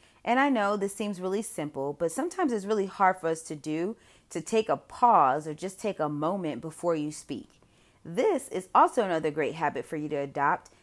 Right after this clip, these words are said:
just in case you need to go on an interview. And you see how in multiple aspects of your life,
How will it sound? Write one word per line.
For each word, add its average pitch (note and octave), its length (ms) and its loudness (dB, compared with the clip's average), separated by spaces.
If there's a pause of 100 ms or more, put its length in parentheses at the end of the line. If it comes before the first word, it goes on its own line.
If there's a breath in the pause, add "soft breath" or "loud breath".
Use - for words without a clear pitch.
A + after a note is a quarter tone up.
(140 soft breath)
just A3 420 2
in B3 100 -2
case G#3+ 400 0
you E3 140 -10
need F3 240 -6
to F3 60 -8
go D#3+ 220 2
on D#3 140 0
an D3+ 120 -2
interview. D#3+ 500 -4 (500 soft breath)
And F3+ 360 -2
you F#3+ 60 -6
see D4 320 0
how G#3 420 6
in E3 160 -2
multiple D#3+ 400 0
aspects F#3+ 400 2
of F3+ 120 -2
your F3+ 140 0
life, E3+ 320 2